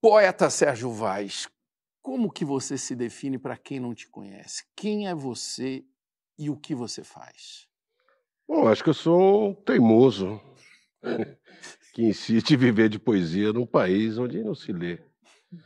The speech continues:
Speaker 2: onde as pessoas não são in-, incentivadas à leitura.
Speaker 1: Ah.
Speaker 2: Então, eu me considero também um estrategista, que usei várias estratégias pra poder chegar onde eu cheguei.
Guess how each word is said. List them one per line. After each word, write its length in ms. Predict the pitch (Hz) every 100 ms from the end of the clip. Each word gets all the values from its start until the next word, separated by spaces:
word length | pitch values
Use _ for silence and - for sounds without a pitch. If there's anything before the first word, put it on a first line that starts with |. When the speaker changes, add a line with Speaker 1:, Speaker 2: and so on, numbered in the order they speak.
| _ _ _ _
Speaker 2:
onde 600 | 98 85 87 95 92 82
as 180 | - -
pessoas 380 | 107 92 98 95
não 80 |
são 180 | 101 104
in-, 80 | 101 - -
incentivadas 600 | 95 110 92 92 92 90
à 20 |
leitura. 560 | 95 92 - 87 165 160 -
Speaker 1:
Ah. 280 | 104 - _ _ _ -
Speaker 2:
Então, 180 | -
eu 60 | 170
me 80 | 170
considero 400 | 175 - 165 156
também 220 | 160 156
um 20 |
estrategista, 880 | 143 151 143 147 104 147 - - 160 _ _ _ _ _ _ _ _ _
que 100 | -
usei 300 | 107 98 113
várias 280 | 101 113 104
estratégias 960 | 95 110 95 101 107 110 123 - - _
pra 120 | 117
poder 240 | - 113 113
chegar 260 | - 110
onde 140 | 120 123
eu 40 |
cheguei. 380 | - 131 98